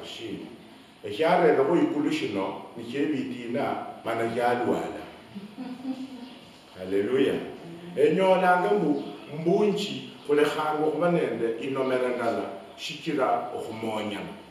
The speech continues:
Lenye uyini eyo. Ube nopangira orulanga, kalukha munzu mo. Ube noparanga lero, nenjerire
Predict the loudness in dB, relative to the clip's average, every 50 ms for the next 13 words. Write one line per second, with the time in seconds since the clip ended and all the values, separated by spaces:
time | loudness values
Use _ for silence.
0 | -20 -20 -20 -12 -6 -4 -2 0 2 2 2 2 2 0 0 -2 -2 -2 -2 -4
1 | -4 -4 -8 -10 -12 -16 -20 -20 -16 -10 -4 2 4 4 6 6 4 4 2 2
2 | 2 2 0 0 0 2 2 2 2 0 0 0 0 -2 -2 -2 -2 -2 -2 -4
3 | -4 -6 -8 -10 -8 -8 -6 -6 -4 -4 -4 -4 -4 -6 -6 -6 -6 -8 -8 -8
4 | -10 -14 -18 -20 -20 -8 -2 0 2 2 4 2 2 2 2 2 2 4 2 2
5 | 2 2 2 2 2 2 0 0 0 2 2 4 4 4 4 4 4 2 0